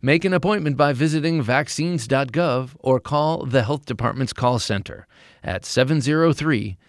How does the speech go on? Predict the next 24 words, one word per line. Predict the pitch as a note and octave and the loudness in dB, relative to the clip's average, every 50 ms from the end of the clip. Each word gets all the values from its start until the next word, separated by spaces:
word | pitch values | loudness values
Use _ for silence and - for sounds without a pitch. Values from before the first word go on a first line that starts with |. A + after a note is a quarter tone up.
| _ _ _ | _ _ _
three | - F3+ G#3+ G#3 | -4 -2 0 0
two | - - - A2+ | 0 -2 -4 -6
four, | G2 - - C3 C#3+ D#3 D#3+ D#3 C#3+ C#3 - _ _ | -6 0 2 4 6 6 6 4 2 -2 -8 _ _
seven | - - - G3+ D#3 B2 C3+ B2+ | -14 -2 2 2 2 2 0 -4
four | - - E3+ E3 B2 G2+ G2+ A2 A2 - - | -4 -2 -2 0 0 0 0 -2 -4 -4 -6
zero | A2 A2 A#2+ B2 A2 G2 F#2+ F#2 | -2 0 2 2 2 2 -2 -4
four. | F2+ - F2+ E2+ - - - - - _ _ _ _ _ _ _ _ _ _ _ _ _ _ _ _ _ _ _ _ _ _ _ _ _ - - - - - | -6 -6 -6 -6 -6 -8 -10 -14 -20 _ _ _ _ _ _ _ _ _ _ _ _ _ _ _ _ _ _ _ _ _ _ _ _ _ -20 -20 -20 -20 -12
The | - A#2+ A2+ C#3 C#3 | -6 2 2 2 4
Tyson's | - D#3 G#3 A#3+ G#3 - - G3+ F3 C#3 - | 4 2 0 0 0 -2 -2 -2 -2 -2 -4
Tracker | - - - C#3 B2+ A2 - - F#2 G2 A#2 | -6 -2 -2 0 0 -2 -4 -6 -4 -2 -2
has | A#2 A#2+ C3+ A#2 | 0 2 0 0
been | G#2+ D#3+ D3+ D3+ | 2 0 0 2
updated | - G#3 F#3 - - G3 F3+ E3+ E3 D#3+ C3+ C#3 | 2 0 -2 2 2 2 4 6 4 2 2 2
with | D#3 C#3+ C3+ A2+ | 0 0 2 2
new | C#3 C#3+ E3+ G#3+ A3+ A3+ | 2 2 2 2 0 0
land | F3+ E3+ F3 F#3 G3+ G3 D3 | 0 0 0 2 0 0 0
use | B2+ G#2+ G#2+ A#2 - | 2 0 0 0 -2
and | - - C3+ B2+ | -2 -2 0 0
development | C#3+ C3+ B2+ D#3 E3+ F3+ E3+ - E3 D#3 C#3 | 0 0 2 2 2 2 2 2 0 -2 -2
data | - E3 F3 F3 C3+ F#2+ - - - - - - - _ | 0 0 0 0 -2 -4 -8 -12 -18 -20 -20 -20 -20 _
from | - - B2+ A#2+ B2 - | -4 -2 0 0 0 0
August | E3 F3+ F3+ D3 B2+ A#2 G2+ - - | 0 0 2 2 2 0 -2 -4 -8
twenty | - - D3+ D3 - C3 A#2 | -2 0 0 2 2 0 -4
twenty-one | - - A#2+ A2+ F#2+ G#2 G2+ A2 D3 G3 E3+ C3 B2+ C3 | -2 0 -2 -2 0 -2 -2 0 0 2 2 2 0 -2